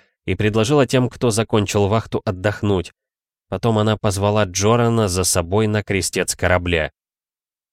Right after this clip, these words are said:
«Твайнер, сейчас мы войдём в гавань,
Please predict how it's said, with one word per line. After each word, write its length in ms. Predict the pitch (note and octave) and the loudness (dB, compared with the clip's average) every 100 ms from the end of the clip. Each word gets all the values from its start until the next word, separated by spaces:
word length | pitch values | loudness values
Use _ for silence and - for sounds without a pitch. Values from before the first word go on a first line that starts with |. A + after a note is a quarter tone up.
| _ _ _ - _ _ | _ _ _ -20 _ _
«Твайнер, 480 | B2+ D#3+ B2 G2 E2+ _ _ _ | -2 2 4 2 0 _ _ _
сейчас 500 | - B2+ - C3+ B2+ | -2 -2 2 0 2
мы 160 | B2+ | 2
войдём 400 | A#2+ B2+ A#2+ C3 | 4 2 4 2
в 100 | B2 | 2
гавань, 440 | A#2+ C3 F#2+ F#2 | 2 2 2 0